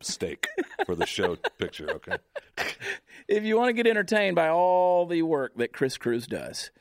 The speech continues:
Speaker 1: Oh,
Speaker 2: for
Speaker 1: yeah,
Speaker 2: Jeffy,
Speaker 1: yeah.
Speaker 2: carrying the load,
Speaker 1: Yeah.
Speaker 2: carrying the load, you gotta go get the podcast Chewing the Fat! It's offered by Blaze T V, and you can get it wherever podcasts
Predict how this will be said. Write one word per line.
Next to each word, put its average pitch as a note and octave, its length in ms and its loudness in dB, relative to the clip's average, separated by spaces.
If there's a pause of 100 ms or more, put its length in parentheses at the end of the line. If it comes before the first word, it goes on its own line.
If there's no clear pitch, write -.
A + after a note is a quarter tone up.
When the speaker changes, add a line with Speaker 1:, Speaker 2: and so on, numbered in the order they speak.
(280)
Speaker 1:
Oh, A2 200 0
Speaker 2:
for A#2+ 160 4
Speaker 1:
yeah, - 60 0
Speaker 2:
Jeffy, G2 440 -2 (160)
Speaker 1:
yeah. D2+ 260 -8
Speaker 2:
carrying C3 380 2
the B2+ 80 2
load, G2+ 460 0
Speaker 1:
Yeah. - 60 -14
Speaker 2:
carrying G#2+ 220 0
the G#2 60 -4
load, F#2 220 -4
you G2 80 -4
gotta G2 200 -2
go F#2+ 140 -2
get F#2+ 260 -4
the - 80 -20
podcast F#2 680 -4
Chewing F#4 320 2
the F4+ 80 4
Fat! D#4+ 360 2 (880)
It's - 120 0
offered E3 260 2
by B2 120 4
Blaze A2+ 280 0
T G#2+ 140 -2
V, A2+ 140 0
and A2 80 -2
you A2 80 -4
can G2 60 -8
get G#2 100 -2
it C#2+ 60 -6
wherever F#2+ 200 -4
podcasts F#2+ 580 -8